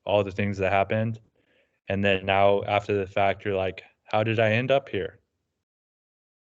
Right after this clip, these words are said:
Because you're ignorant to all the things that happened that led to it.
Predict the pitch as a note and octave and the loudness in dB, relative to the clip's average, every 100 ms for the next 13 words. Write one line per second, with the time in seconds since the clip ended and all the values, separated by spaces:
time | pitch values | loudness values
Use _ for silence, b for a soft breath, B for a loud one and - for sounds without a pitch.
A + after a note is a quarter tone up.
0 | _ _ _ G#2 A2 G#2 G2+ A2+ B2 B2 | _ _ _ -4 -2 0 0 0 -2 0
1 | A#2+ A#2+ A#2 G#2+ G2 G2+ G2 G2+ G#2 G2+ | 0 -2 -2 -2 0 0 -2 -4 -4 -6
2 | - - _ G2+ F#2+ G2 G2 G2 F#2+ - | -10 -20 _ -4 0 0 0 -6 -6 -10
3 | - F2 F#2 F2 - D#2 - | -6 -2 -2 -4 -6 -10 -10